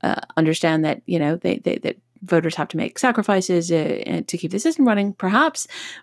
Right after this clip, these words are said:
But also a lot of the time it means, actually, yes, we are going to take some of, some tax money from, uh, the capitalist, uh, the capital, the cap-, from capitalism, from the wealth cre-, created by capitalism to create broader prosperity, to build an education system, to build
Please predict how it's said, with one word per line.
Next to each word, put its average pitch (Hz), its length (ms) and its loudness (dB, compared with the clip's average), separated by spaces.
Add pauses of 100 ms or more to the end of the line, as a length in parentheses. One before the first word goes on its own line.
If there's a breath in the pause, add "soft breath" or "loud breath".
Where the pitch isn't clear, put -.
But 254 100 6
also 294 380 6
a - 20 6
lot 277 180 4
of 285 60 2
the 269 80 2
time 262 240 4
it 277 140 4
means, 254 360 4
actually, 240 460 2
yes, 214 320 2
we 202 100 2
are 202 160 2
going 190 280 2
to 190 120 -2
take 202 380 -2
some 190 260 0
of, 180 320 2
some 196 160 -6
tax 330 320 0
money 185 440 4 (400 loud breath)
from, 185 560 4 (320 loud breath)
uh, 170 560 4 (240)
the 180 120 4
capitalist, 180 640 2
uh, 202 380 -2
the 190 160 0
capital, 175 580 2
the - 120 -4 (120)
cap-, - 220 -2
from 180 160 4
capitalism, 175 640 2
from 175 200 0
the 170 100 2
wealth 170 220 2
cre-, 170 260 -2
created 170 260 0
by 170 80 0
capitalism 170 560 0
to - 140 -8
create 175 340 4
broader 170 240 2
prosperity, 202 560 2
to 185 140 2
build 185 180 4
an 190 80 0
education 247 500 6
system, 165 460 -2
to 180 160 0
build 170 420 4